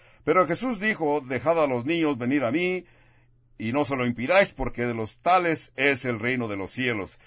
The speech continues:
Y habiendo puesto sobre ellos las manos, se fue de ahí". Qué hermoso pasaje. Este es uno de los pasajes que me impresionan a mí. Me siento intrigado saber el amor que el Señor tiene para los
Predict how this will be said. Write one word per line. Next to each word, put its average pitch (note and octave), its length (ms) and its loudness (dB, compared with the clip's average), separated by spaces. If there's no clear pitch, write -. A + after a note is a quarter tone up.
Y D3 140 4
habiendo F#3 440 2
puesto E3+ 420 2
sobre C3 480 0
ellos B2 260 -2
las A2 200 -2
manos, F#3+ 540 0
se - 240 -4
fue C3+ 380 2
de G#2+ 280 0
ahí". G2 500 2
Qué F#3 540 6
hermoso C#3+ 800 2
pasaje. G#2 720 2
Este G3 240 0
es F3 120 -4
uno F#3 140 -2
de D#3 60 0
los C#3+ 140 0
pasajes D3+ 440 0
que B2+ 180 -2
me A#2+ 180 0
impresionan A#2+ 840 0
a A#2+ 60 2
mí. B2+ 240 0
Me B2 180 2
siento D#3+ 400 0
intrigado C3 1000 0
saber C3 680 2
el C3 180 0
amor B2 560 2
que A#2+ 440 0
el B2+ 200 0
Señor C3+ 320 0
tiene C#3 460 0
para G#2+ 500 4
los F#2+ 400 -6